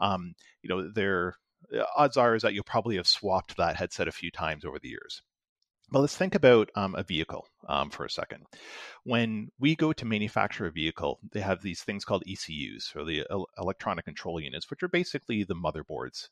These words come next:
um, inside the, the vehicle then. Um, a modern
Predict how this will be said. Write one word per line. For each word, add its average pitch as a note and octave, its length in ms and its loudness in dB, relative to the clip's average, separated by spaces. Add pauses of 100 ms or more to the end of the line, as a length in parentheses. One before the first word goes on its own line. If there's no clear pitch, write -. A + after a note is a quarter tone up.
um, D2+ 300 -4
inside D#2 540 -2
the, A#1+ 320 -4
the - 80 -20
vehicle C#2+ 320 -6
then. - 140 -8 (500)
Um, F2+ 340 2 (220)
a - 60 0
modern A#2 680 2